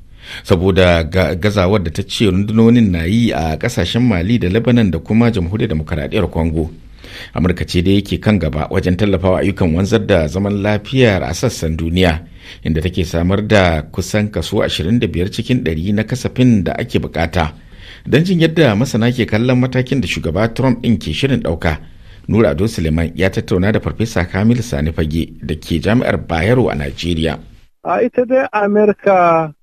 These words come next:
Speaker 2: ɗaya daga cikin abin da ya sa ta yi tasiri a siyasar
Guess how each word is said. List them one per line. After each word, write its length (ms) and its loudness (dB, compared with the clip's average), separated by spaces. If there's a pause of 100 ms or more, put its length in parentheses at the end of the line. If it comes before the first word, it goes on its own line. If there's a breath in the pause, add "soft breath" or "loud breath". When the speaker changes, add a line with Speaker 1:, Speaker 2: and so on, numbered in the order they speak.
(120)
Speaker 2:
ɗaya 160 2
daga 300 -2
cikin 520 -4
abin 360 -2
da 100 0
ya 100 2 (120)
sa 180 2 (140)
ta 80 0
yi 520 0 (120)
tasiri 760 -2
a 120 -6 (120)
siyasar 520 0